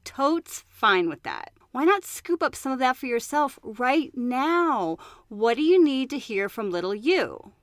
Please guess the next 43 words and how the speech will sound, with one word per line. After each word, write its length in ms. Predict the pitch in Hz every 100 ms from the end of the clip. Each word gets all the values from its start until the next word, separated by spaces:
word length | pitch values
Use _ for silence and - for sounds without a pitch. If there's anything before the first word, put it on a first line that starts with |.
| _
What's 260 | 254 320 -
something 320 | - 427 427
that 160 | 415 214
little 240 | 262 285
you 220 | 262 240
did 420 | 214 254 311 294 226
that 80 |
you 140 | 226 226
want 180 | 226 214
to 80 |
tell 460 | 196 - 233 294 359
her 240 | 247 208
how 180 | 202 220
crazy 580 | 220 - 240 254 262 285
proud 400 | - - 240 262
of 120 | 285
her 240 | - 226 214
you 240 | 220 254
are? 680 | 220 269 311 269 170 - - _ -
I've 140 | 262
asked 300 | 339 - -
dozens 420 | - 233 247 277 277
of 100 | 208
women 280 | 202 202
this 120 | 202 -
question, 480 | 185 170 - 247
and 140 | 285 220
the 80 | 196
responses 580 | - 226 214 220 247
have 240 | 208 220 185
been 220 | 180 170
super 500 | - - 240 214 214
varied. 500 | 196 139 82 82 - - - _ 170
Rocking 320 | 180 - 180
a 60 |
bold 500 | 170 254 269 262 269
and 160 | 226 185
self-styled 580 | - 196 - 202 170 165
hairdo 480 | 202 262 277 320 240
and 100 | - _
owning 380 | 269 285 302 302
that 200 | 302 311
shit, 400 | - 330 330 349